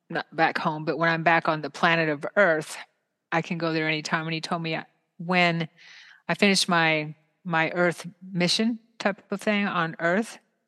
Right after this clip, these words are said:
then I can take my focus there and be there for as long as I want. And it's, um, 'cause we can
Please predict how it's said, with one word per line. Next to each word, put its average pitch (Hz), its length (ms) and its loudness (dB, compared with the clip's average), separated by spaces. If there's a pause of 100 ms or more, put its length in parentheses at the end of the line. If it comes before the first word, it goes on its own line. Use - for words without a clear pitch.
then 170 280 0
I 160 140 2
can 160 480 -10
take 190 180 0
my 170 100 -2
focus 165 360 -2
there 165 180 -2
and 160 100 -4
be 160 100 0
there 151 360 -2 (340)
for 170 100 0
as 165 120 0
long 151 180 -2
as 147 120 -8
I 147 80 -6
want. 147 540 -12 (180)
And 160 140 -12
it's, 156 300 -10
um, 151 320 -6 (260)
'cause 196 140 -2
we 208 80 6
can 196 180 2